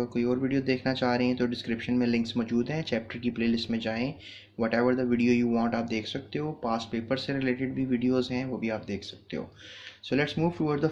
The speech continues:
first question। जी तो स्टूडेंट्स, बात करते हैं अपने पहले क्वेश्चन की तरफ, filling the blanks में पहला जो स्टेटमेंट है, that is, water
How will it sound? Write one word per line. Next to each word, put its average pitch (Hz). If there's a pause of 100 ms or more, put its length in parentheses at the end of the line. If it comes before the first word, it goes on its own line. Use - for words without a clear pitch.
first 117
question। 123 (1300)
जी 165
तो 180
स्टूडेंट्स, 185
बात 147
करते 175
हैं 175
अपने 147 (120)
पहले 143
क्वेश्चन 127
की 120
तरफ, 135
filling 123
the 120
blanks 117
में 123
पहला 131
जो 127
स्टेटमेंट 117
है, 123
that 123
is, 123
water 175